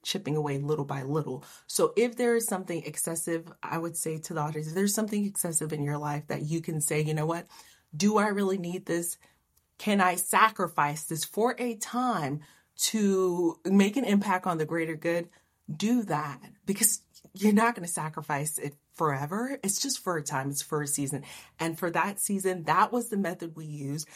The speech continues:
Would I go back and use it today? No, because I've gone, been there, done that, right? And now I'm at an, a different phase in life. So it's not long-term. It's not tempor-,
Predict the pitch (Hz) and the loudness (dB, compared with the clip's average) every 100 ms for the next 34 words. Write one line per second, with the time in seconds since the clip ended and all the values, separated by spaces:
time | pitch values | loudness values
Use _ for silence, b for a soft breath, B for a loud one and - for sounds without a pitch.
0 | B B 170 175 165 160 151 156 165 160 | B B 2 2 4 2 2 2 0 -4
1 | 160 156 - - 165 220 254 269 440 - | -4 -4 -6 -6 -4 -2 -2 -2 -2 -2
2 | 139 165 165 196 190 165 - - _ 147 | 0 0 0 0 0 0 -2 -8 _ -4
3 | 156 - 160 185 - 160 202 226 233 202 | -4 0 0 0 0 4 8 8 8 6
4 | 175 165 147 160 247 - 165 160 196 269 | 0 0 0 0 -4 -4 -4 -2 -4 -6
5 | b b b b _ 170 170 156 160 160 | b b b b _ -2 2 2 4 2
6 | - 156 151 156 156 - _ 156 156 156 | 2 0 0 -2 -4 -10 _ 0 0 0
7 | 160 - - 170 156 180 180 170 139 175 | -4 -6 -2 0 4 2 2 -2 -2 -2
8 | 151 147 143 135 107 110 120 - 151 156 | -2 -2 -6 -6 -6 -6 -4 0 0 -2
9 | - 170 165 175 - 151 151 - 160 156 | -2 2 2 2 0 0 0 -2 -2 -2
10 | 147 - 156 156 151 156 147 151 | -4 -4 -2 -2 -4 -6 -2 -4